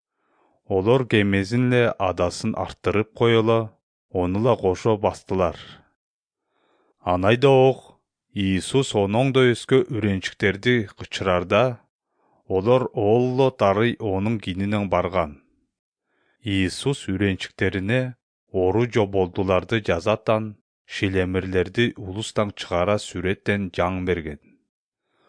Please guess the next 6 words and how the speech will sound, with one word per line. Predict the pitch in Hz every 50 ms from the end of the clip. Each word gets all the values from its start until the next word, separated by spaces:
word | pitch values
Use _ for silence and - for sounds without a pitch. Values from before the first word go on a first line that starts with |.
| _ _ _ _ _
Анайып | - 101 98 95 95 90 90 98 110 131 139 - _ _ _
Иисус | - 104 95 95 92 87 80 - - - 113 117 135 - - - - - _ _ _ _ _ _
жаантайын | - - 98 107 110 120 120 - 131 123 123 123 120 104
боюла | 104 98 95 104 110 113 117 110 98
кожо | 101 98 95 107 113 110
жүрөттен | 101 - 95 90 101 110 113 - - 117 113 107 107 98